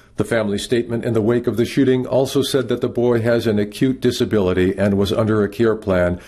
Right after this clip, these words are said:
that included his mother or father attending school with him and accompanying him to class every day.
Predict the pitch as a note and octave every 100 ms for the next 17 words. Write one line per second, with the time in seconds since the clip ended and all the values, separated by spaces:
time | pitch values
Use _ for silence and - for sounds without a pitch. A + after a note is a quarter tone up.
0 | - - B2 C3 C3 D3+ D3 C3+ B2+ B2
1 | A#2 B2 B2+ B2 - G#2 G2 G2+ G2+ -
2 | A#2 B2 A#2 - A#2+ G2+ G2 G2+ G2 G#2
3 | G2 G2 F#2+ A#2+ A#2+ A2 G2 F#2+ F#2+ G#2
4 | G#2+ G#2+ - F#2 F2+ - - G2 F#2+ F2+
5 | F#2 D2+